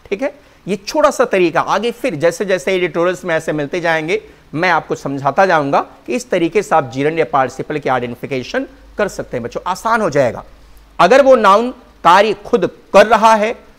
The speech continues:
तो वो उसके पहले आईएनजी या उसके बाद जो आईएनजी है, वो present participle हो जाएगा, और अगर वो noun कार्य नहीं कर रहा है, तो फिर क्या हो जाएगा, वो आपका gerund हो जाएगा।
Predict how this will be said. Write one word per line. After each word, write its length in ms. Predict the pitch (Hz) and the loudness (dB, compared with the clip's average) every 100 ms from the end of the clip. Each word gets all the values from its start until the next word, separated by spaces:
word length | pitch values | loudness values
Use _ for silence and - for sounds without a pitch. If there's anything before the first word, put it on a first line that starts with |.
| _ | _
तो 80 | 170 | -2
वो 260 | 170 175 - | 0 0 -2
उसके 240 | 151 - 170 | -8 -6 -2
पहले 300 | 160 160 190 | 0 0 0
आईएनजी 580 | 151 156 175 170 185 | 0 0 0 -4 -2
या 80 | 240 | 0
उसके 280 | 156 143 160 | 0 -2 -4
बाद 240 | 127 151 | 0 0
जो 120 | 165 175 | 2 2
आईएनजी 420 | 165 151 147 175 | 2 0 -2 -2
है, 240 | 208 254 - _ | -2 -2 -8 _
वो 60 | 151 | -8
present 520 | 147 165 139 160 123 | -2 0 2 0 0
participle 500 | 139 131 120 143 190 | -2 -2 -4 0 0
हो 120 | 196 | 2
जाएगा, 420 | 180 180 175 180 - - - - | 2 2 2 0 -2 -10 -8 -2
और 100 | 147 | 2
अगर 180 | 165 | 2
वो 120 | 214 185 | 2 2
noun 280 | 156 160 | 2 0
कार्य 400 | 175 156 143 139 | -2 0 2 0
नहीं 340 | 117 135 151 247 | -4 -4 -2 -2
कर 200 | - 175 | 2 2
रहा 260 | 160 151 | 4 2
है, 280 | 151 175 240 - - | 2 2 -2 -10 -16
तो 60 | 139 | -10
फिर 180 | 131 | -8
क्या 160 | 113 175 | -4 -2
हो 140 | 185 | -2
जाएगा, 320 | 190 160 143 139 | -2 0 0 2
वो 100 | 135 | 0
आपका 400 | 127 - 226 - - _ | 0 -2 -4 -4 -10 _
gerund 400 | 110 143 127 117 | -12 -6 -4 -6
हो 140 | 95 101 | -8 -14
जाएगा। 420 | 117 104 107 208 | -10 -8 -6 -6